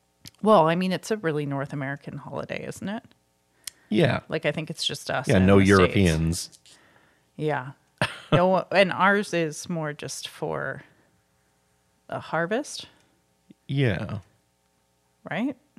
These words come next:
Speaker 2: Yep.
Speaker 1: Like,
Speaker 2: Let's
Speaker 1: it's
Speaker 2: go with
Speaker 1: not,
Speaker 2: that. <laughs>
Speaker 1: it doesn't have anything to do with
Speaker 2: No.
Speaker 1: like, the States.
Speaker 2: No. Um, the reason why,
Speaker 1: <laughs>
Speaker 2: this is a long tangent that we've gone on.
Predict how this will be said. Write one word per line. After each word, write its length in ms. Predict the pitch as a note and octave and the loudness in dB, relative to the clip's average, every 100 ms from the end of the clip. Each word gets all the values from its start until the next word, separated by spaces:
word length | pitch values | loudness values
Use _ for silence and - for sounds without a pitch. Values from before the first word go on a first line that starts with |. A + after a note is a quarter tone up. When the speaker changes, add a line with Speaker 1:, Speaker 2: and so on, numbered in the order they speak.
| - | -2
Speaker 2:
Yep. 280 | G#2+ A2 - _ _ _ | 2 2 0 _ _ _
Speaker 1:
Like, 200 | F3+ E3+ | -4 -2
Speaker 2:
Let's 180 | - F#2+ | 0 0
Speaker 1:
it's 20 | |
Speaker 2:
go 220 | - G#2+ G#2+ | 4 6 8
with 140 | - | 6
Speaker 1:
not, 380 | F2+ E2+ E2+ - - - _ - | 4 4 0 -4 -6 -8 _ 0
Speaker 2:
that. 120 | D#3+ - - _ | 0 -2 -14 _
<laughs> 280 | - - B3+ | -18 -10 -4
Speaker 1:
it 260 | E4+ - | -4 -4
doesn't 280 | G4 - A3+ | -4 -4 -4
have 200 | G#3 F3 | -2 -2
anything 360 | E3 D#3 D#3+ D3+ | -4 -6 -8 -8
to 100 | D#3+ | -10
do 200 | D#3 D3 | -10 -8
with 400 | - - - - | -8 -10 -16 -2
Speaker 2:
No. 480 | A#2 G#2 - - - - _ _ _ _ | 4 4 2 -6 -12 -14 _ _ _ _
Speaker 1:
like, 240 | F3 E3+ - | -8 -8 -8
the 100 | D#3+ | -12
States. 580 | - - A#3 - - - | -10 -10 -10 -14 -20 -4
Speaker 2:
No. 260 | G#2+ G2 - _ _ _ _ _ _ - | 0 0 -2 _ _ _ _ _ _ 4
Um, 520 | G#2+ G2 F#2+ F#2+ F#2+ _ _ _ _ _ _ - | 8 8 6 4 0 _ _ _ _ _ _ -6
the 120 | A2+ | -2
reason 640 | A2 B2 F3+ G3 D3 B2+ G2+ | 0 2 4 4 4 4 6
why, 540 | F2+ E2+ D#2+ E2 E2+ - | 6 6 6 4 2 2
Speaker 1:
<laughs> 20 | |
Speaker 2:
this 100 | A#2 | 6
is 200 | B2+ A#2+ | 6 8
a 80 | A2+ | 6
long 420 | F#2+ G#2+ A#2+ A#2+ | 6 6 6 6
tangent 440 | - F#2 F2+ F2+ | 4 2 2 0
that 120 | E2 D#2 | 0 0
we've 160 | E2 | 0
gone 280 | F2 D#2+ D#2+ | 0 -2 0
on. 220 | D#2 D#2 | -2 -4